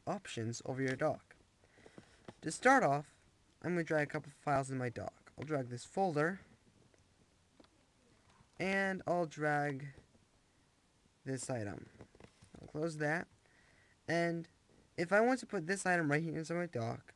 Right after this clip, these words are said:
onto my desktop or any other folder, I would normally have to open up all this and drag it where I want, say pictures,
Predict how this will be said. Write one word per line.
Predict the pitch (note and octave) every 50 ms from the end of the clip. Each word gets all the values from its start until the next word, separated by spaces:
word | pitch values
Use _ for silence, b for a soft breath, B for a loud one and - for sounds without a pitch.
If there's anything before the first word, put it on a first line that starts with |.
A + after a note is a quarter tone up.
| _ _
onto | - C#3 F3+ A3 G#3+ -
my | G#3+ G#3+
desktop | G3 - A3+ A#3+ - - - - A#2+ A2+ C3+ C#3+ - _ b b b b b b b b b _
or | - C3 C3+ C3 B2+
any | C3 C#3 D3+ F3
other | G3 G#3 A3
folder, | - - C3 B2 B2+ C#3 E3 F#3 - _ _ b b b b b b b b b _ _
I | - D3
would | D#3+ D#3+ E3
normally | D#3 E3 G3 A3+ A#3+ B3 A#3
have | G3+ F3+ F3 -
to | - -
open | D3 D#3+ - E3
up | E3+ E3+ D#3 - D3
all | D3 D#3 D#3
this | C3+ B2 A#2+ C3 C3+ - -
and | C#3+ C3+ B2+ B2 A#2+ b b b b b b b b b b b b b b _
drag | - D3+ D#3 D#3 D3+ C#3+
it | D3
where | D3
I | C#3
want, | C3 A2+ F#2 D#2+
say | - - - C3+ B2 A#2 - _
pictures, | - F3+ - - - - - - - - -